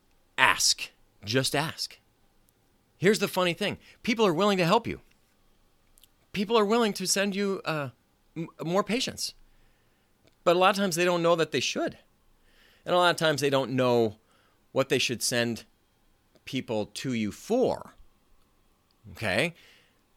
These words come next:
So let's, let's go on with another one here, and that is education. Education. And this kinda, this kinda dovetails in with the last one, which is just, just ask for those referrals.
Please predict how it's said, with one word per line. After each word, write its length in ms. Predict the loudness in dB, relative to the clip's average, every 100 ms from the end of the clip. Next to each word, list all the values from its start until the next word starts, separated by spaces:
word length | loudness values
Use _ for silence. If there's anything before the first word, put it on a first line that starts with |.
| _ _ _ -10
So 360 | -2 2 2
let's, 280 | 2 -2 -6
let's 180 | -6 -4
go 100 | -2
on 180 | 0 0
with 120 | -2
another 300 | -2 0 0
one 160 | -2 -6
here, 320 | -4 -4 -6 _ _ _ _ _ _ _
and 120 | -8 -4
that 120 | -2
is 200 | -2 -4 _ _ _ _ _ -6
education. 720 | -6 -6 -4 -4 -4 -8 -12 _ _ _ _ _ _ _ _ _ _ _ _ -14
Education. 840 | -10 -10 -10 -4 -2 0 0 -4 -16 _ -20 -20 -20 -20 _ -8
And 80 |
this 120 | -8 -4
kinda, 300 | -2 -4 -4 _ -20 _
this 160 | -8 -8
kinda 240 | -6 -10
dovetails 680 | -6 -2 -2 -4 -4 -2 0
in 200 | -2 0
with 120 | -2
the 80 | -2
last 360 | -2 -2 -2 -4
one, 180 | -6 -6
which 140 | -8
is 180 | -8 -10
just, 220 | -10 -14 _ _ -14
just 200 | -8 -4
ask 220 | -4 -6
for 100 | -6
those 220 | -6 -6
referrals. 640 | -10 -8 -2 -2 -2 -6